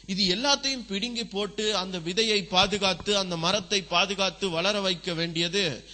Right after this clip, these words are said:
நமக்கு ஒரு பெரிய சவாலாய் இருக்குது. இது எப்பொழுது ஆரம்பித்தது? இந்த ஆதாமுடைய பாவத்தின் ஊடாக.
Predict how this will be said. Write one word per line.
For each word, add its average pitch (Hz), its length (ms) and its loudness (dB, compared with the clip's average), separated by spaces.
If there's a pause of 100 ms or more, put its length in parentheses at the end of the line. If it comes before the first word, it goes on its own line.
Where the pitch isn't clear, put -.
(160)
நமக்கு 202 240 -2
ஒரு 190 140 -2
பெரிய 208 340 0
சவாலாய் 180 500 4
இருக்குது. 120 340 -6 (340)
இது 190 180 2
எப்பொழுது 220 500 0
ஆரம்பித்தது? 160 720 0 (800)
இந்த 180 200 0
ஆதாமுடைய 185 720 4 (360)
பாவத்தின் 175 580 4
ஊடாக. 131 340 -4